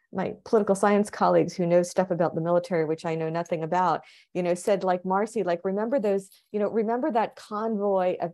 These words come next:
of Russian tanks that was going towards Kiev in those three days? Well, this might not be obvious to you because you don't know anything about the military,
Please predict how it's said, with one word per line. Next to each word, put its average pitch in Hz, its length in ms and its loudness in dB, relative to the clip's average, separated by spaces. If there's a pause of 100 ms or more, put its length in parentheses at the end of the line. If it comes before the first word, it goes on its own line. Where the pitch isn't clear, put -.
of 180 120 -6
Russian 190 420 -2
tanks 208 600 -6
that - 180 2
was 175 120 -2
going 190 280 4
towards 175 360 -2
Kiev 233 380 0
in 160 60 0
those 165 220 -2
three 165 240 -4
days? 156 440 2 (220)
Well, 196 120 0
this 226 180 0
might 240 180 -2
not 208 160 -2
be 214 140 -4
obvious 208 420 0
to 190 120 -8
you 180 100 -2
because 175 240 -4
you 190 80 0
don't 185 120 -6
know 180 60 -4
anything 180 300 -4
about 175 180 -2
the 180 60 -6
military, 185 640 0